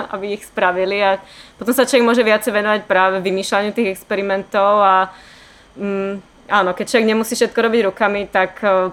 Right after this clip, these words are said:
podporuje to aj tu kreativitu. Tak je to rozhodně fajn a samozřejmě klíčový je právě ten tým, aby byl schopný a dal se na nich spolahnout. Ale samozřejmě já jsem ráda, keď přijde k nám hocikdo nový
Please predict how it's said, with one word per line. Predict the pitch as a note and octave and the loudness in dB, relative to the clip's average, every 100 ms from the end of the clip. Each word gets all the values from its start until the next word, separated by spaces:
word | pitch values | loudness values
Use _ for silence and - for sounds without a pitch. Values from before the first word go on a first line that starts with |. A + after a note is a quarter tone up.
| - | -6
podporuje | - F#3 G3+ F#3+ | -6 -2 0 2
to | G#3+ | 2
aj | F#3+ | 0
tu | A3 | -2
kreativitu. | G#3 F3+ E3+ F#3 F3 E3+ - E3+ F3 | -4 -2 -2 -4 -8 -8 -10 -12 -12
Tak | F3 E3+ - _ _ _ _ _ _ _ - | -18 -20 -20 _ _ _ _ _ _ _ -12
je | F#3 | -4
to | F#3+ | -2
rozhodně | F#3 G3 G3 G3+ | -2 -2 -8 -8
fajn | G3 E3+ F#3 G#3 | -2 0 0 0
a | F3+ F#3 F#3 F3 - _ | 0 0 0 -6 -20 _
samozřejmě | - G#3+ A3+ A3 G#3+ | -4 2 2 4 2
klíčový | G#3 A#3 A3+ A#3+ G#3+ | 2 0 2 2 2
je | G#3 | 0
právě | - G3 G3 | 2 2 2
ten | G#3+ G#3+ | 2 -2
tým, | - F3 F#3 F#3 | -2 -2 0 -2
aby | F3 F3+ F3 E3+ | -2 0 -2 0
byl | F3+ | -2
schopný | F#3 - F#3 G3+ F#3+ F#3+ G3 | -2 -4 -8 -6 -4 -2 2
a | F3 F3 F3 | 2 2 0
dal | F3 | -4
se | F3 F#3+ | -4 -8
na | |
nich | F#3+ F#3+ | -10 -10
spolahnout. | - E3+ F3 F#3 F#3+ G3 G3 _ - _ - | -10 -4 -4 -4 -6 -8 -12 _ -20 _ 0
Ale | G3 | 0
samozřejmě | G#3 A#3+ A3+ A#3 A3+ | 2 2 4 4 4
já | A3 | 4
jsem | A3 A#3 | 2 0
ráda, | G#3 G#3+ | 2 2
keď | A3 - | -2 -4
přijde | G#3+ G#3 | -2 -2
k | |
nám | A3+ G#3 G#3 F#3+ | 0 -2 -2 -6
hocikdo | G#3 - G#3+ A3 | -8 -8 -4 -2
nový | G#3+ G3 G#3 G#3+ | 0 0 -2 -2